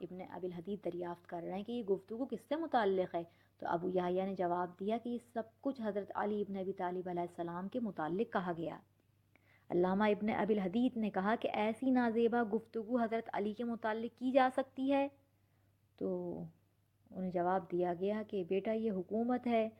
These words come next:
इसमें ये सब कुछ होता है, इसमें अपने और बेगाने को नहीं देखा जाता। ये अबू याया ने जवाब दिया।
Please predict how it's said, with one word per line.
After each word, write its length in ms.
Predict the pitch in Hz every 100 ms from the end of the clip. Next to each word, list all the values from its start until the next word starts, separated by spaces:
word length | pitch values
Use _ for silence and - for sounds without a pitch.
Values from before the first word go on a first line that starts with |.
| _ _ _
इसमें 340 | 185 - 202 202
ये 160 | 226
सब 240 | 254 208 -
कुछ 220 | 190 -
होता 240 | 165 165 170
है, 80 |
इसमें 220 | 180 - 190
अपने 220 | - 202
और 80 | 214
बेगाने 440 | 175 170 170 180
को 120 | 190 220
नहीं 240 | 180 170
देखा 300 | 156 160 165
जाता। 300 | 165 160 165
ये 140 | 190 180
अबू 160 | 175
याया 320 | 175 165 165 185
ने 120 | 269
जवाब 280 | 170 160 156 -
दिया। 200 | -